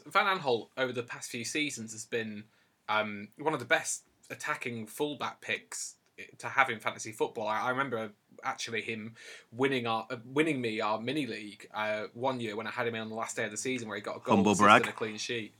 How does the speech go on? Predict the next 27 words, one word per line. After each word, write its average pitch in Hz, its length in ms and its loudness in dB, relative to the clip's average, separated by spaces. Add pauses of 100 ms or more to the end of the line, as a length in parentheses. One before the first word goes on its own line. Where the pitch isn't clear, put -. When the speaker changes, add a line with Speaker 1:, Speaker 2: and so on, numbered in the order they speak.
(360)
Speaker 1:
Oh 151 100 12
yeah, 101 260 4
I 127 120 4
know. 104 200 0
I 113 120 0
just, 135 200 -6
he, 156 300 -6
I've 147 120 4
always, 165 280 6
always 160 240 6
got 131 120 2
to 123 40 -2
get 120 160 0
him 110 80 -4
in 110 140 -4
there. 104 240 -6 (100)
You'll, 135 260 -4
you'll 147 140 2
know 147 180 6
this 131 220 0
in 117 120 -2
a 113 60 -2
few 113 200 -6
weeks. 113 260 -6
That - 380 -8
basically 123 320 2
this, 113 180 -6